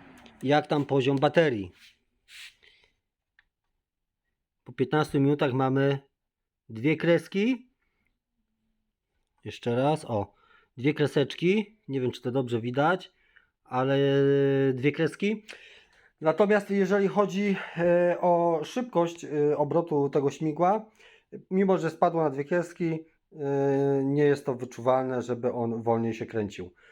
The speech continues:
No to działamy dalej. Cyk. Jeden poziom i drugi. No i widzimy się za kolejne piętnaście minut.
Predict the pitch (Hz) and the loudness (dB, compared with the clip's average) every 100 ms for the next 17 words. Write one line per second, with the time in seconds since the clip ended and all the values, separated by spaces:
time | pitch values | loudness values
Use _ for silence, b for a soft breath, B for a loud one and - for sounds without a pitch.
0 | b b 190 190 170 160 131 127 117 123 | b b -6 0 2 0 -2 -2 0 0
1 | 131 123 90 90 _ B B B B B | 0 0 0 -8 _ B B B B B
2 | - 170 165 - _ _ _ _ _ _ | 2 2 0 -14 _ _ _ _ _ _
3 | _ _ _ _ _ _ _ _ _ _ | _ _ _ _ _ _ _ _ _ _
4 | _ _ _ _ - - 135 135 127 123 | _ _ _ _ -14 0 2 4 4 2
5 | 123 - 131 120 127 127 123 - - - | 0 -2 0 2 2 0 -4 -12 -20 -20
6 | - - - - - 131 120 143 135 135 | -20 -18 -16 -16 -6 -2 2 2 4 2
7 | 135 127 - - - - - - - - | 2 -2 -12 -16 -14 -14 -14 -12 -12 -12
8 | - - - - 233 196 165 160 156 156 | -10 -10 -12 -2 2 4 4 2 2 2
9 | 139 139 - - 113 127 127 127 131 117 | 0 -2 -10 -14 -2 2 2 0 0 2
10 | 113 117 123 - - - - - 135 131 | 2 0 -2 -6 -18 -20 -20 -6 -4 0
11 | 113 - - 123 131 - - 175 143 104 | -2 -4 -4 -2 -2 -6 -8 -2 0 0